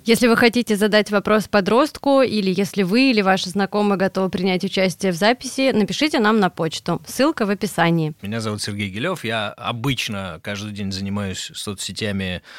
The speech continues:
Speaker 2: лучшего в мире издания про образование и воспитание под названием «Мел». И еще у нас есть Настя.
Speaker 1: Меня зовут Настасья Крысякова, и я подростковый психолог.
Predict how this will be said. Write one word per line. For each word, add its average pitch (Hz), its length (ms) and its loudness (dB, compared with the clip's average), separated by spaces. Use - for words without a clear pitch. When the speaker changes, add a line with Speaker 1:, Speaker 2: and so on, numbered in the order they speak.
Speaker 2:
лучшего 123 440 0
в 110 200 -2
мире 110 300 0
издания 101 420 -2
про 92 200 -4
образование 92 720 -4
и - 100 -14
воспитание 98 640 -6
под 82 140 -12
названием 87 540 -8
«Мел». 196 340 4
И 92 80 -6
еще 151 280 -2
у 170 60 0
нас 135 240 -2
есть 117 380 -6
Настя. 92 500 -6
Speaker 1:
Меня 233 220 6
зовут 214 160 2
Настасья 202 460 -2
Крысякова, 254 580 0
и 247 80 2
я 220 160 4
подростковый 220 580 -2
психолог. 160 560 -8